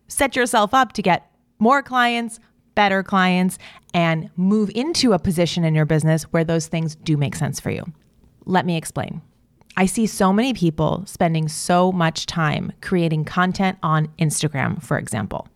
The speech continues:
And I get it. The messaging out there is clear. Instagram seems like a great place to find lots of clients. If people have huge audiences, you can imagine, "Oh, if I had t-,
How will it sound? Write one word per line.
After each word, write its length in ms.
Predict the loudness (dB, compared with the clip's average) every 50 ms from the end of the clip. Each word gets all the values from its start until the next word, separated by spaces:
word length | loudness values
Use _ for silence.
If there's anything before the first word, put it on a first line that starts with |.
| _ -20 -20 -20 -20 -20 -20 _ _ _ _ _ -6 0 2
And 80 | 2
I 100 | 4 2
get 220 | 2 2 2 2 2
it. 180 | 0 0 0
The 60 | 0
messaging 520 | 2 2 2 2 2 0 0 0 2 2 4
out 180 | 2 2 2
there 200 | 0 2 2 2
is 200 | 2 0 -2 -4
clear. 460 | -4 -4 0 2 2 2 0 -2 -6 -14 -18 -20 -20 -20 _ _ -4
Instagram 540 | -4 -2 -2 -6 -2 0 0 0 0 -2 -2
seems 260 | -2 -2 -2 0 0
like 120 | 0 0
a 60 | 0
great 340 | -2 0 2 2 2 2 0
place 380 | 0 0 2 2 2 2 0 -4
to 100 | -4 -4
find 400 | 0 2 2 4 4 2 2 0
lots 320 | 0 2 0 0 0 -2
of 80 | -8 -8
clients. 560 | -4 -2 -2 -2 -2 -4 -6 -8 -10 -10 -10 -12 -16 -8
If 180 | -6 -6 -6 -6 -10 _ _ _ _ -2
people 240 | -2 0 0 2 2
have 180 | 2 2 2
huge 380 | 0 -2 0 2 4 4 4 2 2
audiences, 720 | 0 0 0 0 -2 -2 -2 0 0 2 2 2 2 2
you 80 | 2 2
can 140 | 2 2
imagine, 640 | 0 2 2 2 2 2 2 2 0 0 -2 0 2 2
"Oh, 140 | 2 2
if 140 | 0 -2 -4 -2
I 180 | 0 2 2
had 220 | 2 2 0 -2 -2
t-, 180 | -4 -4 -4